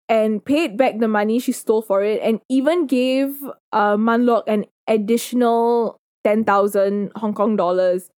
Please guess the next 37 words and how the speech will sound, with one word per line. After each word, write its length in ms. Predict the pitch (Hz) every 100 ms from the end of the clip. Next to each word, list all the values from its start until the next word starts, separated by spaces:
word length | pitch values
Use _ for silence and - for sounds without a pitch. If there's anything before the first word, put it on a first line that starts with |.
| _ _ -
But 180 | 262 - -
this 220 | 262 359
wasn't 280 | 311 330 -
enough 380 | 233 220 226
for 140 | - 208
Manlok 500 | 202 196 196 185 - _ _
because 240 | 233 233 240
he 100 | 240
kept 240 | 330 220
demanding 560 | 262 240 233 233 254 254
more 200 | 233 220
and 140 | 220
more 200 | 214 208 -
interest, 540 | 208 202 220 208 - _ _ _ -
which 220 | 269 262
Money 560 | 254 247 254 285 359 -
undeniably 680 | 240 247 233 226 226 247 269
struggled 760 | - - - 240 226 240 220
to 60 | 220
pay 260 | - 226
working 340 | 220 214 240 226
as 140 | 214
a 60 | 196
sex 340 | - - -
worker. 540 | 190 - 180 175 175 196 _ _ -
On 160 | 254 277
March 280 | 277 294 294
seventeenth, 800 | - 247 240 247 - 247 285 - -
nineteen 360 | 214 214 247 233
ninety-nine, 800 | 226 226 208 196 196 240 381 240
Manlok 460 | 233 233 240 -
sent 300 | - 247 247
two 180 | - 320
of 120 | 302 285
his 120 | 247
henchmen, 720 | 240 220 - 208 208 254 262 -
twenty-seven-year-old 1040 | 240 240 240 226 247 294 247 233 233